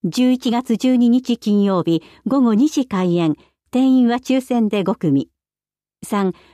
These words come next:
モンゴル民謡&スイスヨーデルジョイントコンサート、民族音楽。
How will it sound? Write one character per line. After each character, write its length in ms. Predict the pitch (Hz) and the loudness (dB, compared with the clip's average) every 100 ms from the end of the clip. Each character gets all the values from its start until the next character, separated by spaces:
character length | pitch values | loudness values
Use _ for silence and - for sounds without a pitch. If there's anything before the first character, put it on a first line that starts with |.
| _ | _
モ 160 | 208 277 | 0 2
ン 80 | 302 | 2
ゴ 100 | 294 | 2
ル 140 | 294 | 2
民 240 | 262 269 190 | 2 2 2
謡& 220 | 165 156 180 175 170 | 0 0 0 0 0
ス 160 | 165 277 | -2 -2
イ 80 | 302 | -2
ス 200 | - 294 | 0 0
ヨ 240 | 269 254 | 2 0
ー 0 | |
デ 120 | 185 | -2
ル 140 | 165 156 | -2 -2
ジ 120 | 185 | 0
ョ 40 | |
イ 80 | 208 | 2
ン 80 | 269 | 0
ト 160 | - 233 | -2 -4
コ 140 | 208 | -4
ン 80 | 180 | -4
サ 180 | - 147 | -4 -6
ー 60 | - | -6
ト、 220 | 139 - _ | -8 -8 _
民 220 | 208 220 | 0 2
族 300 | 202 196 170 | 0 -2 0
音 160 | 160 139 | 0 0
楽。 320 | 147 156 | -4 -8